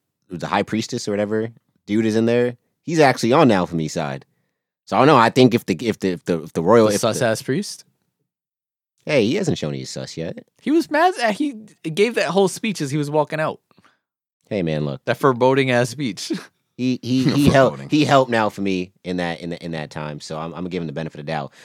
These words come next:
Speaker 1: But if it wasn't for the, the castle, you know, the king and all them niggas, uh, doing king and all them niggas shit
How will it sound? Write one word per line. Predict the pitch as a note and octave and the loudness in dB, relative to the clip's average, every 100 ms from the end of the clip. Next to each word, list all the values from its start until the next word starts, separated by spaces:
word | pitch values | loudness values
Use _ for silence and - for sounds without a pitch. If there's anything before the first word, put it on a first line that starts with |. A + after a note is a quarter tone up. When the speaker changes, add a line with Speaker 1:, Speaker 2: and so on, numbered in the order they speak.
| - | -4
Speaker 1:
But | A2+ | -2
if | |
it | A#2 | 2
wasn't | C#3+ C3+ B2 | 4 4 2
for | B2 | 2
the, | G#2+ G2+ F#2+ | 4 4 2
the | F2 | -2
castle, | - C3+ D3+ G#2+ A2 | 2 2 2 -2 -2
you | A2+ | -2
know, | F2+ F2+ | -2 -4
the | E2 | -6
king | G#2 A2 | -4 -2
and | F2+ | -2
all | E2 | -4
them | D#2+ D#2+ | -4 -4
niggas, | D#2 D2 D#2+ E2 | -6 -8 -10 -8
uh, | D#2 D2+ - _ _ _ _ _ _ _ - | -6 -8 -12 _ _ _ _ _ _ _ -4
doing | F2 D#2+ D2 _ _ _ | -2 0 -4 _ _ _
king | A2 G2 | 0 0
and | |
all | F2+ | 0
them | E2 | -2
niggas | D#2+ D2 | -4 -6
shit | D2 A#2 F2 | -6 -4 -6